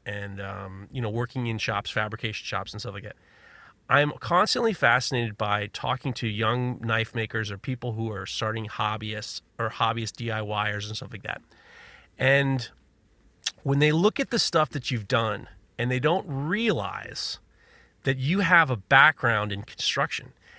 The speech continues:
One of the things that I'm fascinated with, like, here's a g-, perfect example. I never saw a portable bandsaw, a Portaband, or Milwaukee Portable, whatever, doesn't matter the company.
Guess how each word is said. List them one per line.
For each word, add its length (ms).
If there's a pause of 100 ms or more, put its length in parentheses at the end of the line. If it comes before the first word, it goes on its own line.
(480)
One 340
of 80
the 80
things 380
that 160 (340)
I'm 400
fascinated 560
with, 160
like, 240
here's 320
a 40
g-, 160
perfect 280
example. 440
I 140
never 260
saw 460
a 60
portable 440
bandsaw, 500
a 20
Portaband, 560 (500)
or 80
Milwaukee 400
Portable, 300
whatever, 300
doesn't 180
matter 240
the 60
company. 340